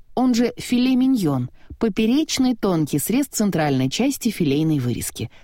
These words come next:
Самое нежное мясо. Нью-Йорк — стейк из поясничной части, тонкого филейного края стриплоин. Не очень, говорят, суховато. Рибай — из подлопаточной части туши,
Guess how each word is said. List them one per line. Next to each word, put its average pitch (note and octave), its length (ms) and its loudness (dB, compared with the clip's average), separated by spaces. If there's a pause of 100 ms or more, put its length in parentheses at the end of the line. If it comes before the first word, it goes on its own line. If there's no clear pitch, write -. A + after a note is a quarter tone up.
(140)
Самое B3 720 0
нежное D#3 460 0
мясо. - 420 -6 (600)
Нью-Йорк — G3+ 580 0 (340)
стейк - 520 0
из B3 140 0
поясничной F3 640 0
части, - 500 -8 (320)
тонкого B3+ 480 0
филейного F3 480 0
края F#3+ 400 0
стриплоин. B2+ 720 -4 (640)
Не E4 240 4
очень, C#3 300 0
говорят, B2+ 420 -2
суховато. A3+ 600 -2 (640)
Рибай — E3 540 0 (400)
из A3 140 0
подлопаточной G3+ 880 0
части E3 400 -2
туши, - 460 -6